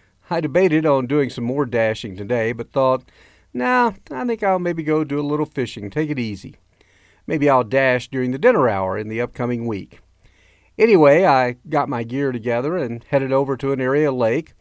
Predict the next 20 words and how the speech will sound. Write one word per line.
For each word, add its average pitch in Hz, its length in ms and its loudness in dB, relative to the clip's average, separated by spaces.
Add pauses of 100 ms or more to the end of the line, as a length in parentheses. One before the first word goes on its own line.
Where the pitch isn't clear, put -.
(520)
Unfortunately, 165 1080 -2
there 156 160 0
was 156 220 -2
not 254 240 -2
much 160 240 -4
action, 135 520 -2
but 156 140 -4
I 170 160 0
had 147 140 -2
several 147 420 -2
nice 160 360 0
conversations 120 840 -4
with 98 160 -12
other 127 240 -4
folks 131 340 -2
fishing 143 480 -6
and 120 100 -8
just 120 220 -10
hanging 113 380 -4
out. 127 320 0